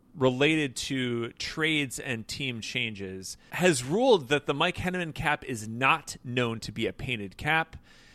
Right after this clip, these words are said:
It truly was just a very strange Tigers cap and a truly remarkable and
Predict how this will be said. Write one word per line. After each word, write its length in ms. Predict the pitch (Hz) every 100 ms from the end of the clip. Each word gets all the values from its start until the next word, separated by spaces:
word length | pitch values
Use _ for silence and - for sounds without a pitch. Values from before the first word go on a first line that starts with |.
| - - -
It 140 | 139
truly 420 | - - 254 226
was 340 | 185 175 139 120
just 200 | 147 -
a 80 | 117
very 640 | - 120 175 233 226 220
strange 800 | - - 139 143 170 196 208 -
Tigers 520 | - 156 170 185 180
cap 440 | - 180 175 190 - - - - -
and 420 | 170 170 170 156 -
a 380 | 151 147 139
truly 560 | 139 - - 214 202 185
remarkable 880 | 135 135 143 143 - 123 127 120 -
and 200 | 139 117